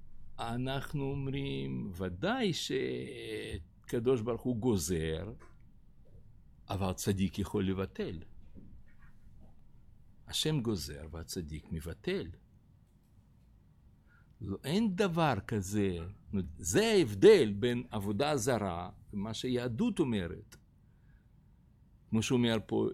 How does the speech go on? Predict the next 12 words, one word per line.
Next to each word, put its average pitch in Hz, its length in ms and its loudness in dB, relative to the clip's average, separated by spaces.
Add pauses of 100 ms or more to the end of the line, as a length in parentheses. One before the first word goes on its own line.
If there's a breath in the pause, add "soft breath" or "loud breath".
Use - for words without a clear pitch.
(160)
תסתכלו 113 420 -2
בתפילה 113 680 4
ב-, 98 160 -2 (880)
בראש 107 320 4
השנה. 127 480 0 (1040 loud breath)
אה, 107 340 -8
תפילה 123 300 0
של 120 340 -2
רבינו 127 440 0
מ-, 123 80 4 (140)
ממגנצה, 113 800 4
במקור 98 500 0